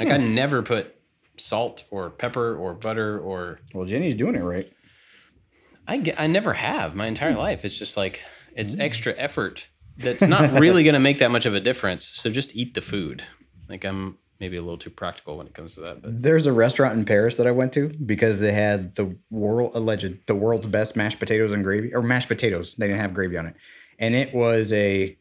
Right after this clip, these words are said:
Speaker 2: one-to-two ratio of potato to butter.
Speaker 1: <laughs> Oh my God.
Speaker 2: Yeah.
Speaker 1: <laughs> That's
Speaker 2: And it was
Speaker 1: crazy.
Speaker 2: like, "Is there the best in the whole world?" I'm like, "Well, yeah." I mean, come on.
Speaker 1: It's the
Speaker 2: That's
Speaker 1: world's
Speaker 2: not that
Speaker 1: best
Speaker 2: hard.
Speaker 1: butter with mashed potato sprinkles.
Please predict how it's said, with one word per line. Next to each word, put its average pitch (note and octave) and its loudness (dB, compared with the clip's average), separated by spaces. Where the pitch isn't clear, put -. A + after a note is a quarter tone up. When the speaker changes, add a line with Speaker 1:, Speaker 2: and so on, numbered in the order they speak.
Speaker 2:
one-to-two C3+ 4
ratio A2 2
of G#2+ -2
potato A2 2
to G#2 -4
butter. F2 0
Speaker 1:
<laughs> - -4
Oh - -6
my C#3+ -8
God. - -6
Speaker 2:
Yeah. F#2+ 2
Speaker 1:
<laughs> - -10
That's A#2 -2
Speaker 2:
And C#3+ 6
it C#3+ 8
was D3+ 6
Speaker 1:
crazy. C#3+ 4
Speaker 2:
like, C#3 4
"Is F3+ 6
there F#3 6
the E3 4
best E3+ 2
in F3+ 6
the E3 4
whole E3+ 6
world?" D3+ 4
I'm E3+ 6
like, F#3 6
"Well, C4+ 6
yeah." E4+ 4
I - 0
mean, G3+ 4
come C4 2
on. G2 0
Speaker 1:
It's - -12
the - -20
Speaker 2:
That's B2 -4
Speaker 1:
world's C3 2
Speaker 2:
not F2+ -4
that D#3+ 2
Speaker 1:
best E3 0
Speaker 2:
hard. F3+ 0
Speaker 1:
butter A#2+ 2
with G#2 -4
mashed G#2+ -4
potato G#2 -4
sprinkles. - -10